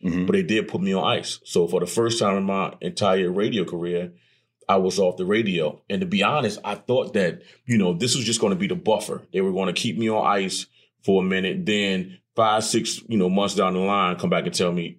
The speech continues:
Speaker 2: "Yeah, it's not gonna happen." So,
Speaker 1: Yeah.
Speaker 2: you know, this is it. The unfortunate thing to me was, you know, I spent over twenty years of my life and I didn't get to, you know, end that career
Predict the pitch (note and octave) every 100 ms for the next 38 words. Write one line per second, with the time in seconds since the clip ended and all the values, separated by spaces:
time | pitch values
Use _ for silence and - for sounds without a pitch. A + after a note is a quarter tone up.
0 | _ E2+ F2 F2 F#2+ - F2 D#2+ - D#2+
1 | - D2+ - _ G#2 F2+ D#2 F2+ D#2+ D#2
2 | E2 F2+ E2+ F#2+ F2+ - - - - B2+
3 | C3 B2 C#3 C3+ A2+ G#2 A2 G#2 G2 A#2
4 | A2 F#2 F2+ F2+ F2+ - _ _ F#2 -
5 | - - A2+ G#2+ F#2+ - A#2+ G#2+ G#2 G2
6 | F#2 F2+ F2+ G2+ F2+ F2 F2 E2+ G#2 F#2+
7 | F#2 F2+ - F2 E2+ E2 - _ _ _
8 | _ G2 G2 G#2 - - A2+ G2 G2+ -
9 | F#2+ F#2+ G2 F2+ F2